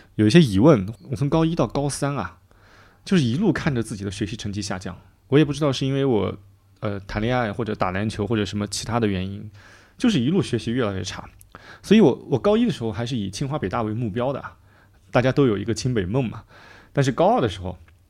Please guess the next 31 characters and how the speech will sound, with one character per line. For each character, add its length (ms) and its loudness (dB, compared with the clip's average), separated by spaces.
就 120 -4
发 140 0
现 200 -4
不 80 0
行 220 -6
了， 260 -12
就 100 -6
是， 120 -6
就 120 -4
是 80 -2
要 60 0
动 220 0
态 160 -2
调 200 -2
整 200 -4
这 160 0
个 280 -2
目 140 0
标， 400 2
就， 160 -2
就 140 -12
把 140 2
上 220 2
海 140 -2
财 160 -4
大 240 -2
作 160 0
为 340 2
目 120 -2
标 180 -2
了。 100 -10